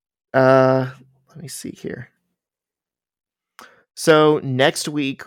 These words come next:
we are back again in Ultimate Team Up, where you're doing issues twelve through fourteen.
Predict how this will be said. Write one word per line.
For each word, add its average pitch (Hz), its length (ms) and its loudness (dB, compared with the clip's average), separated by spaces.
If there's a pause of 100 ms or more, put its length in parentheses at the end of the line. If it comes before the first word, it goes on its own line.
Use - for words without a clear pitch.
(160)
we 127 320 -2
are 120 500 2 (760)
back 135 260 2
again 139 320 -2
in 131 260 -2
Ultimate 123 440 -4
Team 123 280 -4
Up, 120 200 0 (840)
where 131 200 -8
you're 120 280 -4
doing 120 520 -2
issues 123 480 -4
twelve 135 440 0
through 131 180 -4
fourteen. 117 640 -6